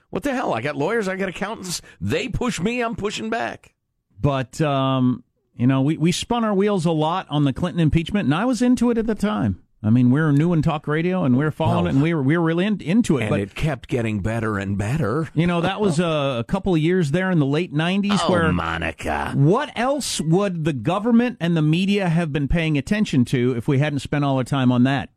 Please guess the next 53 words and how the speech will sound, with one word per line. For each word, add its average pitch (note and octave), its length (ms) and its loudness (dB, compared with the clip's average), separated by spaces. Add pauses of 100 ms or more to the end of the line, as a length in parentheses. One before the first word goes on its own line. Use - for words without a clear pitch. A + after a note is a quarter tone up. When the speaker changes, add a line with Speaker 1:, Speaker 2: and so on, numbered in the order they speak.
(160)
Speaker 2:
Perhaps C#2+ 580 -8
the D3+ 100 -2
growth C#3+ 280 -2
of D#3+ 80 -4
Al-Qaeda F3 520 -4
and F3+ 100 0
Speaker 1:
<clears throat> F3+ 100 2
Speaker 2:
Osama F#3 320 -2
bin F3+ 160 -2
Laden F#3+ 400 0
and F#3 200 0
their F3 140 0
gathering F3 520 0
steam F3 340 0
in E3+ 80 2
Afghanistan F3+ 680 -2
and D#3+ 120 0
plotting F3+ 300 -2
against F3 340 -4
us, G#3 200 -4 (400)
or F#2 100 0
a G2 40 -2
variety A#2+ 360 0
of C3+ 80 0
other D#3 200 0
things, E3+ 400 -4 (260)
that A2 160 -2
we A#2+ 100 4
were G#2 160 4
way A#2+ 320 2
too D#3 260 2
busy C#3+ 520 0
looking C#3+ 280 0
up C3 120 -2
our C3+ 120 0
own C#3+ 180 0 (100)
arses D#3 560 -2 (440)
at B2 160 -4
something D3+ 340 0
that A#2 160 -2
turns D3 240 2
out D3 140 -2
to C3 80 -4
be, A#2 160 0 (100)
in B2 80 2
the A#2 80 4
l-, A2 240 0
long B2+ 340 2
scope D#3+ 220 -2
of D3 80 -2
things, C3+ 240 0
completely A2+ 540 -4
meaningless, A#2 760 2